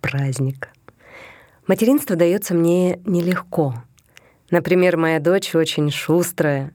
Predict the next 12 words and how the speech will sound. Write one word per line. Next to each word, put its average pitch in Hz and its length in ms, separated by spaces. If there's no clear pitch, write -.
любит 156 340
подвижные 147 540
игры, 156 540
а - 100
я 330 140
нет. 208 400
Помню, 185 300
в 170 40
детстве 170 440
я 147 260
всегда 156 340
была 147 440